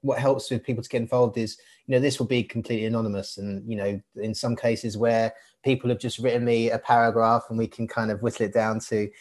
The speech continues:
um, something bite-sized, that's, that's great. And that's fine. And that's, that's part of the, part of the process. Um,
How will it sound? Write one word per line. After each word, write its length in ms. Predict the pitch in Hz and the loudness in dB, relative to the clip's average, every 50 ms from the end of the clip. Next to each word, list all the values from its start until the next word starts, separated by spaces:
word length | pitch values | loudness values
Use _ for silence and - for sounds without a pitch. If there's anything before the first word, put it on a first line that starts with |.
| - - - - _ - | -20 -20 -20 -10 _ 2
um, 240 | 113 113 110 113 113 | 4 4 4 2 2
something 240 | - 135 120 117 110 | 2 2 2 2 2
bite-sized, 680 | - 113 113 117 113 - - - 113 113 117 117 - | 2 4 2 2 2 0 -2 0 2 2 0 0 0
that's, 240 | - 123 110 - - - _ _ _ _ _ _ _ _ | 0 0 0 -2 -8 -20 _ _ _ _ _ _ _ _
that's 160 | - 139 131 | -2 -2 0
great. 320 | - - 160 151 139 107 107 | 4 6 8 8 8 8 6
And 120 | 110 107 | 2 0
that's 180 | 117 113 - - | 0 -2 -2 0
fine. 260 | - 135 127 117 104 | 2 4 4 4 2
And 100 | 101 104 | 0 -2
that's, 140 | 107 101 - | -4 -6 -4
that's 220 | - 120 110 - | -2 -2 -2 -2
part 260 | - - 117 113 104 | 0 2 2 2 2
of 80 | 98 98 | 2 0
the, 300 | 117 107 107 107 95 - _ _ _ | 0 0 0 0 -2 -6 _ _ _
part 180 | - 123 117 107 | -2 0 0 0
of 60 | 101 | 0
the 60 | 110 | -4
process. 680 | - - 123 120 117 - - 131 135 135 135 - - _ _ _ _ _ _ _ _ _ _ - | -2 0 0 0 0 2 2 2 2 2 0 -4 -14 _ _ _ _ _ _ _ _ _ _ 0
Um, 320 | 117 117 113 113 113 113 | 2 2 2 2 0 -2